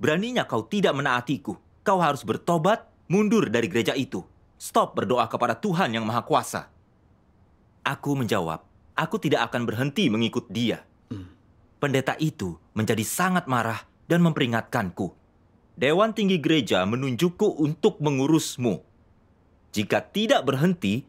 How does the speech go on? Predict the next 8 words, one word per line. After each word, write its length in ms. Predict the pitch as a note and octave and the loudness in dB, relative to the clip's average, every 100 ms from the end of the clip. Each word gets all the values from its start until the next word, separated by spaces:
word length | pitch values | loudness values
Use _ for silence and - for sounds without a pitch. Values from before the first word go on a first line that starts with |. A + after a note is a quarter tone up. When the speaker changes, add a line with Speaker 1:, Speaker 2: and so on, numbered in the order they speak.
| _ | _
Speaker 1:
kau 320 | - D#3 A3 | -2 2 2
akan 240 | E3+ C#3 B2+ | 0 -2 -2
dibawa 320 | G2 B2 D3+ | 0 2 2
ke 80 | D3+ | 0
Dewan 400 | G2 B2+ A3+ A3 | 0 4 4 2
Tinggi 480 | G#3 F#3+ E3 D#3+ E3+ | 2 2 4 2 0
untuk 320 | A3 A3+ A3 C#3 | 0 2 2 2
diinterogasi." 680 | C#3+ C#3+ B2+ A2+ - F#2 | 0 0 0 -2 -4 -14